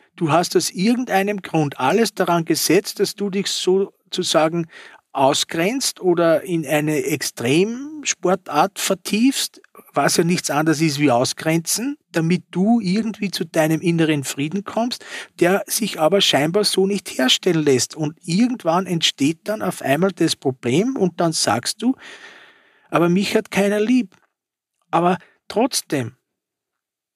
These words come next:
wir Menschen versetzen uns selber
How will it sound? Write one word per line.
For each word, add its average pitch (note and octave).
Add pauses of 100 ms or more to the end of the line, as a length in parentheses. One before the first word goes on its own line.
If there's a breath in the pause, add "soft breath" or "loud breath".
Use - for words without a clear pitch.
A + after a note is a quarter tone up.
(920)
wir F3+
Menschen F3+
versetzen -
uns -
selber F3